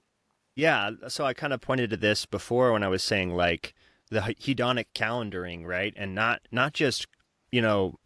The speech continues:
being in this loop of always trying to hit the pleasure buttons or the novelty buttons and, and, and always going back to the wishing well, right? Where, you know,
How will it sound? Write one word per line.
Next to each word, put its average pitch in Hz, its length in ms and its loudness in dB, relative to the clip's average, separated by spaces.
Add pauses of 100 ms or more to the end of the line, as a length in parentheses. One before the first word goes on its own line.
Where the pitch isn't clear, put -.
(220)
being 127 220 6
in 113 140 4
this 104 360 2
loop 117 500 2
of 101 340 -2 (160)
always 117 480 2 (160)
trying 117 240 -2
to 101 80 -4
hit 110 220 -4
the 107 80 -6
pleasure 113 400 0
buttons 95 460 0
or 107 100 -2
the 98 100 -6
novelty 107 520 -2
buttons 95 500 -2
and, 92 200 -8
and, 98 260 -4
and 104 120 -6
always 113 280 -2
going 117 240 -4
back 107 220 0
to 113 120 -8
the 98 100 -6
wishing 104 400 -4
well, 85 320 -6 (400)
right? 104 320 0
Where, 104 380 -4 (160)
you 139 120 -8
know, 117 260 2